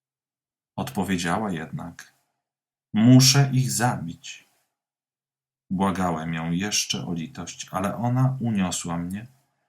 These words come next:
poleciała i opuściła mnie na dach mojego domu.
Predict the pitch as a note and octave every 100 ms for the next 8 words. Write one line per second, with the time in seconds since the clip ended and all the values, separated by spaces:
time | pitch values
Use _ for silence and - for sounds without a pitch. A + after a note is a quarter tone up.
0 | _ _ _ F#2+ G2+ - G2+ G#2+ A#2 A#2
1 | A2 A2+ - B2+ A2+ G#2+ G#2 G2 F#2+ G2+
2 | C3+ C3 B2+ B2 G#2+ F#2+ E2 E2+ E2